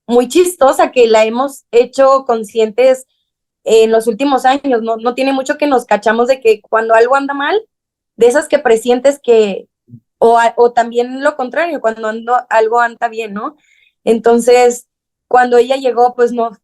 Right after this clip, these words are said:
fue como magia, magia, porque fue ese complemento y ese abrazo que siempre me dio en la distancia por, por vivir lejos, pero el tenerla conmigo fue como, pum, lle-, llegó a llenar eso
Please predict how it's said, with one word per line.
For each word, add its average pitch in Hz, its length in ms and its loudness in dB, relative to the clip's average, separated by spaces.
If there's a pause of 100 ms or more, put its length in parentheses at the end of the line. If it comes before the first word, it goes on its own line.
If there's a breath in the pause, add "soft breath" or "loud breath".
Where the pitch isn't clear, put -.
fue 226 240 -2
como 233 340 -2
magia, 240 480 -4
magia, 226 380 -4
porque 226 280 -4
fue 214 180 0
ese 233 160 -6
complemento 220 720 2
y 220 120 2
ese 220 180 2
abrazo 226 420 2
que 220 360 -2
siempre 233 400 -4
me 247 120 -4
dio 220 120 -2
en 214 60 -4
la 226 100 0
distancia 220 680 -2 (420)
por, 214 320 0 (120)
por 208 160 0
vivir 214 260 0
lejos, 240 540 0 (260)
pero 233 220 4
el 220 160 0
tenerla 240 880 0
conmigo 233 520 0
fue 226 140 0
como, 240 360 0
pum, 233 380 -2
lle-, 214 300 2
llegó 220 320 2
a 233 60 2
llenar 254 440 0
eso 254 480 2